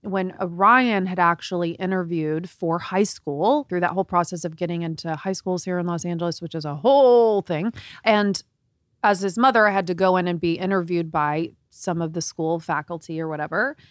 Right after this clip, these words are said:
And then Orion had to go in and be interviewed by the school faculty alone. And then they bring you back in the room and they interview you both. And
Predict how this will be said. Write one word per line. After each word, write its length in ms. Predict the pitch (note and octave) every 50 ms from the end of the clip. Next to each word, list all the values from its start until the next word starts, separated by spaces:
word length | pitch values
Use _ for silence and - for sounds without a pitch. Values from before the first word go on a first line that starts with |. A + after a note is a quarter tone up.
| _ _ _ _ _ -
And 200 | F#3+ F#3+ F#3 F3+
then 280 | F#3 F3+ F3+ F#3 F#3+ - _ -
Orion 380 | G3 G3 B3 E4 G4 F#4 C4
had 160 | A#3+ G#3 F3 E3
to 80 | F3
go 160 | F3 F3 E3+
in 200 | E3 D#3+ D#3+ D#3+ D#3
and 100 | D#3+ D#3+
be 80 | E3
interviewed 380 | D#3+ D#3+ D#3 D#3+ D#3+ D#3+ D#3+ D#3+
by 160 | E3 D3+ D3+
the 60 | D#3
school 220 | - - - D#3+ D3+
faculty 640 | - D3 C#3+ C#3+ - - D3+ D#3+ - - E3+ E3 F#3
alone. 640 | - B3+ B3+ G#3 F3 D3 D3 D#3+ F#3+ A#3+ D4 D#4+ - _ _ _ _ _ _ -
And 180 | A3 A3+ A#3+
then 140 | B3+ C#4 C#4+
they 80 | C4+ B3+
bring 220 | G#3+ A3+ G#3+ G#3+
you 60 | G3 F3+
back 220 | F#3 F3+ E3+ -
in 100 | F#3 E3
the 80 | E3 D#3
room 200 | D3+ D#3 F3+ G#3+
and 80 | A#3
they 100 | A#3+ A#3+
interview 280 | G3 D3+ C#3+ C#3+ F3+ G3+
you 80 | A#3+ C4
both. 300 | D4 A4 C4 E3+ - _ - _ - - - - - _ _
And 500 | G#3+ A3 A3 G#3 G3+ F#3+ F#3 E3+ - -